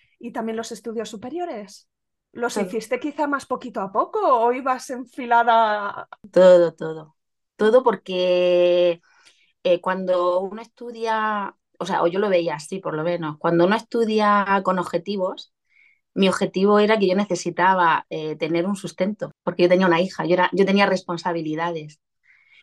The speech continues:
Speaker 2: Y entonces para mí era importante terminar mi carrera para poder sustentar y aportar.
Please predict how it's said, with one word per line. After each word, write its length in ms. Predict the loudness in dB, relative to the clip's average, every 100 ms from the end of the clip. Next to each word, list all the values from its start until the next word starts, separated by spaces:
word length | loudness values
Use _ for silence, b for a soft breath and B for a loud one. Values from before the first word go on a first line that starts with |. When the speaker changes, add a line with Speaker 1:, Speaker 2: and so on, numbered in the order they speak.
| _
Speaker 2:
Y 120 | 0
entonces 340 | 0 2 -2 0
para 240 | 0 2
mí 140 | 0
era 100 | 0
importante 520 | -2 -2 -4 -4 -4 -4
terminar 380 | -4 -2 -2
mi 120 | -4 -4
carrera 340 | -2 -2 -2
para 180 | -4 -8
poder 600 | -4 0 2 4 0 -4
sustentar 640 | -10 -8 -6 -6 -6 -8 _ _ _ _ _ _ _ _ _ _ -4
y 120 | -2
aportar. 540 | 0 0 0 -2 -2